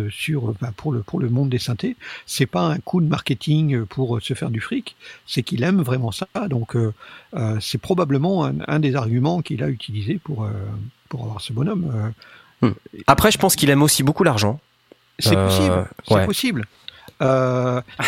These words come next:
Speaker 1: ou bien,
Speaker 2: <laughs>
Speaker 1: ou bien son approche, et, et j'en, parce que j'en suis pas totalement certain, ou bien son approche de dire, moi je veux m'offrir les moyens d'aller dans la direction que je veux, et
Speaker 2: Ouais.
Speaker 1: je veux
Speaker 2: Mais
Speaker 1: bien lui laisser ce, ce bénéfice du doute là.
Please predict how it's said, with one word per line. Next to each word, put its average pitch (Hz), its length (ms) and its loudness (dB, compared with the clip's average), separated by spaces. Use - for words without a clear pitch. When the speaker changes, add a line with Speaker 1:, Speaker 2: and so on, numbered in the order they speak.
Speaker 1:
ou 226 160 4
bien, 190 440 2
Speaker 2:
<laughs> 151 80 -4
Speaker 1:
ou 165 60 0
bien 196 240 0
son - 140 0
approche, 175 520 2
et, 151 260 0
et 135 40 0
j'en, 117 120 -2
parce - 220 -2
que 214 120 -2
j'en 220 120 0
suis 208 120 -4
pas 254 100 0
totalement 233 400 -2
certain, 254 380 -4
ou 165 80 0
bien 180 180 2
son 196 200 0
approche - 480 -2
de 147 140 -2
dire, 214 260 -2
moi 170 160 2
je 160 120 0
veux 185 300 0
m'offrir 190 460 0
les 160 80 2
moyens 160 440 0
d'aller 151 300 0
dans 220 120 -2
la 139 100 0
direction 147 420 -2
que 147 60 0
je 135 80 0
veux, 175 340 0
et 120 220 -2
Speaker 2:
Ouais. 262 320 6
Speaker 1:
je 117 160 0
veux 107 60 8
Speaker 2:
Mais 95 60 6
Speaker 1:
bien 208 120 2
lui 214 100 0
laisser 185 260 0
ce, 160 260 0
ce - 140 -6
bénéfice 156 360 0
du 151 100 -4
doute 147 220 -4
là. 135 160 -4